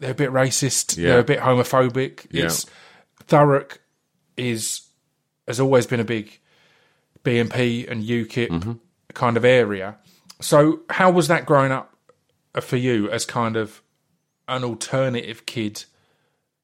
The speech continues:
Speaker 1: in an area that's not kind of that initially a welcoming of, of, of alternative ideas or alternative routes?
Speaker 2: Well, I, I wasn't really an alternative kid. I think throughout sort of secondary school,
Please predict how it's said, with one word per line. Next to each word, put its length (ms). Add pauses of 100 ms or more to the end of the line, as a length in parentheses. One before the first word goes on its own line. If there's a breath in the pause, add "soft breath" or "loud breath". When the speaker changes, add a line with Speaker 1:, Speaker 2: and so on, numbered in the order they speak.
(140)
Speaker 1:
in 120
an 120
area 320
that's 180
not 160
kind 220
of 80 (380)
that 240
initially 600 (300)
a 60
welcoming 640
of, 360 (160)
of, 360 (160)
of 200
alternative 480
ideas 540
or 100
alternative 560 (180)
routes? 540
Speaker 2:
Well, 180
I, 320
I 20
wasn't 340
really 240
an 80
alternative 600
kid. 360 (420)
I 40
think 340 (760)
throughout 440
sort 180
of 40
secondary 460
school, 460